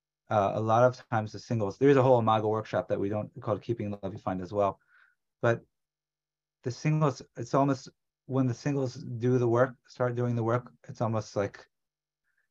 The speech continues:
I feel like that they have the siyata dishmaya that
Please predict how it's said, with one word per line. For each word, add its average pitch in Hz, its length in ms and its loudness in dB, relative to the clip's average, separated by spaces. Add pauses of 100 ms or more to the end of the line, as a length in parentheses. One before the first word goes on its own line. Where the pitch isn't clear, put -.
(280)
I 117 60 -6
feel 123 180 0
like 107 220 0
that 107 260 -2
they 110 100 -2
have 117 160 4
the 110 60 -2
siyata 123 320 2
dishmaya 107 580 0
that 104 220 -2